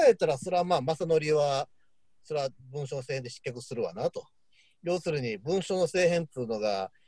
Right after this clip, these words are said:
伊勢貞親による将軍震災の復活ということを考えたら、あ、正則失脚するよねと。当然、その、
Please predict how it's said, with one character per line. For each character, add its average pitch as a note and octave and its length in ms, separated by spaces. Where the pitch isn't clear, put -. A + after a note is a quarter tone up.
伊 D#3+ 60
勢 F#3+ 120
貞 F3 240
親 E3+ 100
に D#3+ 80
よ D#3 120
る D3 160
将 F#3+ 320
軍 A2+ 240
震 D#3+ 300
災 D3+ 220
の C#3+ 120
復 D#3+ 200
活 D#3 260
と C3 140
い - 20
う - 20
こ A2+ 80
と G2+ 80
を - 20
考 A#2 260
え F#2+ 100
た F3+ 140
ら、 A#2+ 280
あ、 B2+ 160
正 B2+ 240
則 A#2+ 180
失 - 180
脚 A#2 180
す - 120
る - 80
よ D#2 80
ね A#2+ 120
と。 - 120
当 F3 160
然、 D#3+ 220
そ D#3+ 120
の、 D3 360